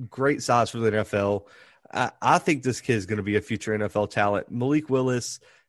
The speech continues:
he's gotta refine his passing, but, uh,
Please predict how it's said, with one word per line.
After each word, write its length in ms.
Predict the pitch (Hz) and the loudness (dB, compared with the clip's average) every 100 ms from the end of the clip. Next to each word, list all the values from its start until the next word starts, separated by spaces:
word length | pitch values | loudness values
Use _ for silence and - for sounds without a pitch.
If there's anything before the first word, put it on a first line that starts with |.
| _ | _
he's 180 | 127 110 | -4 2
gotta 400 | 117 113 110 - - | 4 4 2 -2 -6
refine 360 | 113 - 107 | -4 0 0
his 120 | 104 - | 0 -4
passing, 500 | - 104 - 104 95 | -2 -2 -2 -6 -2
but, 300 | 101 101 - _ _ _ _ - | 0 0 -4 _ _ _ _ -2
uh, 140 | 123 | -2